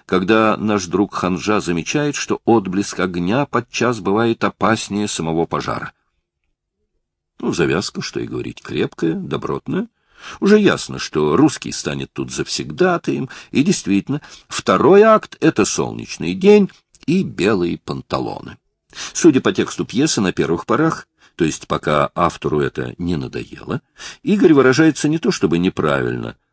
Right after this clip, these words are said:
а с запинкой, вставляя изредка вопросец: "Так,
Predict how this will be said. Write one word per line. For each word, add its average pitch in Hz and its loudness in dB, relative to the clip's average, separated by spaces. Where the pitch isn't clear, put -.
а 110 2
с 87 -2
запинкой, 165 0
вставляя 165 4
изредка 135 2
вопросец: 98 2
"Так, 190 2